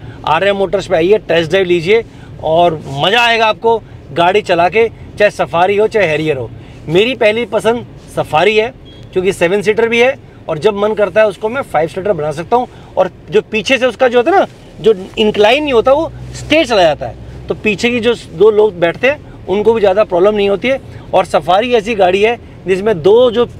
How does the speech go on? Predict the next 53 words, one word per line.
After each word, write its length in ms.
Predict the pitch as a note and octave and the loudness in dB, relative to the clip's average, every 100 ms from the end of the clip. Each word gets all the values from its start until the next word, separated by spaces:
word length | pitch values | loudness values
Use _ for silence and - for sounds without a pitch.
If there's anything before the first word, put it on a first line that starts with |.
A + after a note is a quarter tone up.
| - | -8
जगह 220 | D3+ F3+ A3+ | -2 2 2
मिलती 180 | G#3+ | 0
है 40 | E4+ | 0
ना 100 | F4+ | 0
पीछे 220 | B3+ C#4 | 0 0
की, 160 | B3 E3+ - - - | -2 -6 -12 -18 -4
से-, 180 | G#3 | -2
दो 380 | G3 E3+ D#3 G#3+ | -2 -10 2 4
लोग 160 | A#3 A3+ | 4 2
जो 80 | G3+ | 2
बैठते 240 | F3+ D#3 | 0 -2
हैं 140 | D3+ A2+ - - - - - - - | -6 -8 -18 -20 -20 -20 -20 -20 -8
third 260 | D#3+ G#3+ A3+ | 0 2 4
row 120 | G#3+ | 2
में, 160 | F3+ B2+ - - - | 0 -8 -16 -20 -20
सब 220 | - A3+ | -4 -2
ज़्यादा 260 | G#3+ A3 A3+ | 2 2 2
maximum 400 | G3+ F#3+ - A3 | 0 -4 -2 -2
आपको 360 | G#3+ D#3 C#4 E4 - - - | -2 -4 -4 -6 -8 -16 -16
space 420 | - - G3+ G#3 | -4 2 2 2
वो 140 | F3 A3 | 0 0
गाड़ी 340 | F3 E3+ C4 D#4 | 2 0 0 -4
offer 420 | - D#3+ - C4 | -4 -4 -2 -4
करती 400 | - D#3 D3 D3 | -4 -8 -8 -8
है। 340 | C#3 B2 A2+ - - - - - | -8 -8 -14 -18 -20 -20 -10 -4
तो 80 | F3 | 0
मैं 120 | G3 | 2
ये 140 | G#3 | 2
आ 180 | G3 F#3 | 2 2
गया 160 | G3 G#3+ | 2 0
हूँ 100 | A3+ | 0
टाटा 280 | F3+ F#3 F#3 | -2 -2 -2
के 100 | F#3+ | -4
उस 100 | - | -2
पे, 180 | B3 - - - - - - | -4 -4 -18 -20 -20 -20 -12
अब 80 | D#3+ | -6
मैं 280 | E3+ F3+ F3+ | -2 0 2
गाड़ी 220 | D#3 F3 | 2 2
लगा 220 | F3+ D3+ | 2 2
देता 180 | E3+ E3+ | 0 2
हूँ 80 | G3 | 2
भाई। 220 | E3 A#3 - - - | 2 0 -6 -20 -8
अब 80 | - | -4
जैसे 280 | C#3+ F3 A3 | -2 0 0
मैं 100 | A3 | 2
आया 160 | G3 G3 | 2 0
हूँ 100 | A3 | 0
D 160 | E3+ F#3+ | -2 0
पे 140 | G#3+ | 0
था 120 | G3 G3 - _ - - | 0 0 -2 _ -20 -8
तो 80 | D#3 | -2
मैं 140 | F3 G3 | 0 0
इसको 220 | E3 G3+ | 2 0